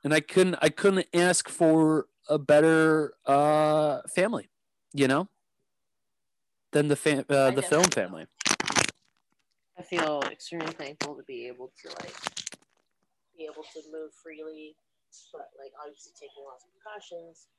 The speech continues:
Speaker 2: But, um,
Speaker 1: Yeah.
Speaker 2: it allows me to be mobile for the most part, and, uh, the ability to meet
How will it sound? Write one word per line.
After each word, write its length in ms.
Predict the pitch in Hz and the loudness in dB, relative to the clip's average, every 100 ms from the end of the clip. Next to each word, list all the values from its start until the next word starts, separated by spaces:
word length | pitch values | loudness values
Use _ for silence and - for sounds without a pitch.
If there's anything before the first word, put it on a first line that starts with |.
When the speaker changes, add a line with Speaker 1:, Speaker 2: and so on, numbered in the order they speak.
| _ | _
Speaker 2:
But, 340 | 147 - - | -20 -20 -20
um, 140 | 170 - _ _ | -20 -20 _ _
Speaker 1:
Yeah. 320 | 127 123 92 95 _ _ _ - | -2 0 -2 -6 _ _ _ -18
Speaker 2:
it 840 | - - - _ - _ 160 - - _ _ 151 | -14 -14 -16 _ -20 _ -20 -20 -20 _ _ -16
allows 160 | 147 156 | -16 -16
me 60 | |
to 160 | 147 - | -14 -14
be 100 | - - - | -14 -14 -10
mobile 240 | 185 185 170 | -8 -4 -2
for 420 | - - - - | -2 -2 -2 -4
the 80 | 151 | -6
most 220 | 143 - 151 | -6 -6 -6
part, 260 | 147 143 _ | -14 -16 _
and, 720 | - - - - - - - _ _ _ _ - | -6 -6 -8 -10 -10 -12 -16 _ _ _ _ -10
uh, 200 | - - _ _ - - - | -10 -12 _ _ -12 -10 -10
the 40 | |
ability 380 | 156 160 143 143 | -2 0 0 -2
to 80 | 156 | -4
meet 300 | 139 143 | -6 -6